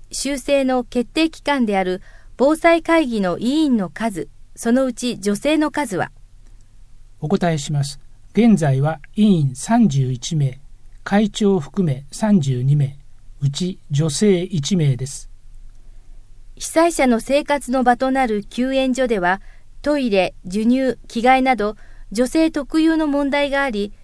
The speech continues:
Speaker 1: そのための配慮が必要です。防災計画づくりや震災救援所の運営に女性の参画が必要なのではありませんか。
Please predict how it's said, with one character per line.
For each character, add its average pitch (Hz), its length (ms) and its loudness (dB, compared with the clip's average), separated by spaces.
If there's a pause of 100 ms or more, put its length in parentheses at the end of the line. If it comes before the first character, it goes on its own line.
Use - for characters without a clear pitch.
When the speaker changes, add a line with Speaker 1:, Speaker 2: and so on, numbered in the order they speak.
(240)
Speaker 1:
そ - 140 -2
の 277 140 2
た 311 140 2
め 320 160 2
の 240 140 0
配 302 260 0
慮 254 140 -2
が 214 100 -2
必 - 280 -8
要 175 140 -2
で 165 140 -6
す。 - 220 -18 (760)
防 269 180 4
災 302 220 0
計 294 160 -2
画 294 140 -2
づ 285 240 -8
く 269 100 -8
り 220 160 -4
や 202 180 2 (300)
震 311 280 0
災 294 280 -2
救 285 280 -4
援 285 260 -2
所 277 120 0
の 202 280 -2
運 247 280 2
営 240 200 2
に 233 260 -2 (240)
女 233 140 2
性 311 260 2
の 294 160 -2
参 277 260 -2
画 294 240 -6
が 277 140 0
必 - 300 -10
要 311 120 0
な 302 120 0
の 302 120 -2
で 240 120 0
は 202 80 2
あ 190 40 2
り 202 80 -2
ま 208 120 -2
せ 226 160 -6
ん 190 80 -6
か。 - 240 -6